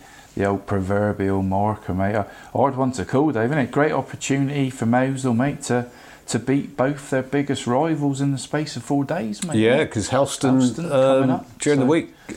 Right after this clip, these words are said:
Speaker 1: yeah, two
Speaker 2: That's
Speaker 1: massive games for Moseley, mate, isn't it? That
Speaker 2: That's, that's actually a good time for Moseley's game against Helston, because Helston,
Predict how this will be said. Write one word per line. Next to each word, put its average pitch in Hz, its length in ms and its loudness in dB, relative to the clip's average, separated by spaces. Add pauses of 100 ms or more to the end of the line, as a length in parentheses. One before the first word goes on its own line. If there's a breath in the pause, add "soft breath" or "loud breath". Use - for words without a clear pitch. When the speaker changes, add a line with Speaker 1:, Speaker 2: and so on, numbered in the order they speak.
(120)
Speaker 1:
yeah, 143 360 -2 (400)
two 131 100 -2
Speaker 2:
That's 127 180 0
Speaker 1:
massive 127 400 -2
games 117 320 0
for 110 120 -8
Moseley, 135 420 -4
mate, 120 160 -2
isn't 143 140 -6
it? 131 100 -4
That 131 160 0
Speaker 2:
That's, - 320 0
that's - 480 -2
actually 185 320 0
a 139 80 -4
good 196 200 0
time 160 420 2
for 143 460 -2 (140)
Moseley's 143 460 2
game 139 200 2
against 123 280 0
Helston, 135 480 0
because 110 320 0
Helston, 135 600 0